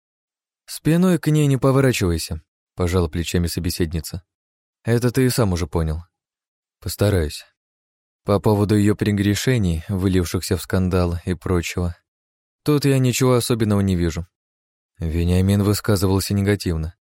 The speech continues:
«Дундук твой, Веня», был дан пренебрежительный ответ. «У вас, ранкеров, наверняка у всех руки в крови по локоть, не так ли?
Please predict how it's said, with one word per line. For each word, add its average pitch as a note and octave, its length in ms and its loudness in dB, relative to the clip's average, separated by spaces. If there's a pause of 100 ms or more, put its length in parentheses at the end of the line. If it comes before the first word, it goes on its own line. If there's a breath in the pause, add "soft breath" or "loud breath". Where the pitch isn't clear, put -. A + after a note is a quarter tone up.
(640)
«Дундук A2+ 640 2
твой, A2+ 220 2
Веня», G2 400 0 (340)
был F2 220 0
дан F2 200 0
пренебрежительный E2+ 800 -2
ответ. E2 300 -4 (840)
«У A#2 100 0
вас, C#3+ 240 2
ранкеров, C#3 560 2
наверняка C3 460 2
у A#2+ 80 2
всех - 220 -2
руки A#2+ 280 0
в - 80 -8
крови A2+ 320 2
по F2+ 100 -2
локоть, F2 400 0
не F#2 100 0
так C#3+ 220 -2
ли? F#2 140 -4